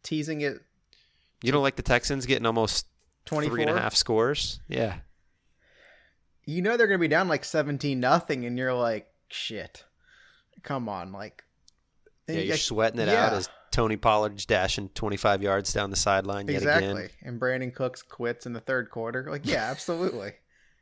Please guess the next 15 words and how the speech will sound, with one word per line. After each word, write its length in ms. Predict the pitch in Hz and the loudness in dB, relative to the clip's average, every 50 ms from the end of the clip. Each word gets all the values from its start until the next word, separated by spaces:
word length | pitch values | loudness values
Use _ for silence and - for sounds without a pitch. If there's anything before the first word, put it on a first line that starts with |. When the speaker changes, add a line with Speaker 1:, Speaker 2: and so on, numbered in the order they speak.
| _ _ _ _ _ _ _ - - - | _ _ _ _ _ _ _ -20 -16 -10
Speaker 1:
Dameon 380 | 120 139 131 131 135 135 135 127 | -6 -6 -4 -4 -2 -2 -2 -2
Speaker 2:
I 20 | |
can't 240 | 127 - - 127 131 | 0 2 2 0 2
Speaker 1:
Pierce 140 | 123 - - | 2 2 4
has 260 | 147 139 135 131 123 | 6 6 4 4 0
Speaker 2:
decide. 60 | - _ _ _ - | -2 _ _ _ -14
Speaker 1:
ten 320 | - - 127 123 123 120 113 | -10 -8 -8 -6 -6 -6 -6
rushes 380 | 110 113 110 - - 127 113 | -6 -6 -6 -8 -10 -14 -14
for 140 | - - 110 | -14 -16 -18
thirty 340 | - - - 120 110 107 110 | -16 -10 -10 -8 -8 -8 -8
yards, 460 | 107 98 92 98 101 107 113 110 92 | -8 -8 -6 -4 -4 -4 -6 -8 -10
and 100 | 95 95 | -12 -12
you're 120 | 95 95 90 | -12 -10 -10
like, 120 | 90 - | -10 -8
"Well, 280 | 92 107 131 135 - | -8 -8 -8 -8 -10